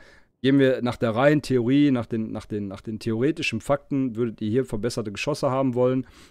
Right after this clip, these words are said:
Ähm, dann haben wir hier Ursprung, Stats für alle, Auskommen. Ja, Auskommen ist natürlich auf einem M G auch relativ,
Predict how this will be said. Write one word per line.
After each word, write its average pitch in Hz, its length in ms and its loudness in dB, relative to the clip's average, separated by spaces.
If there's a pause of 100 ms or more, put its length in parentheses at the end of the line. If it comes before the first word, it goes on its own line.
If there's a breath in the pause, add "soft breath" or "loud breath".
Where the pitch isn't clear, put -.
(360 soft breath)
Ähm, 113 540 2
dann 120 300 0
haben 120 220 0
wir 113 140 2
hier 117 560 2 (120)
Ursprung, 135 1000 0 (1000 loud breath)
Stats - 440 0
für - 180 2
alle, 143 500 6
Auskommen. 151 680 4
Ja, 117 120 4
Auskommen 131 380 2
ist 120 60 2
natürlich 123 420 0
auf 127 180 -4
einem 120 120 0
M 113 160 -4
G 123 160 2
auch 123 260 0
relativ, 120 480 -2